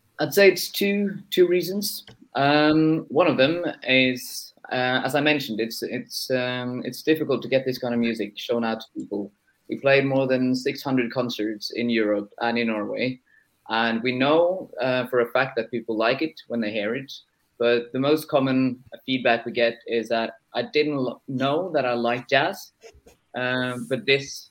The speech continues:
I loved." So we thought we need a platform to, to distribute this music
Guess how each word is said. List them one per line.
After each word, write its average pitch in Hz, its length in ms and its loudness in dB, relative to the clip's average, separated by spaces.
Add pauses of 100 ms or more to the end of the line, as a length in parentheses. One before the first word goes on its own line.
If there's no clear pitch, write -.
(100)
I 120 100 0
loved." 104 340 -4 (680)
So - 100 -18
we 127 220 0
thought 131 300 -2 (120)
we 131 100 -2
need 127 300 2
a - 80 -4
platform 135 760 -4
to, 117 420 -4 (280)
to 117 120 -10
distribute 123 600 -8
this 117 140 -8
music 117 420 -4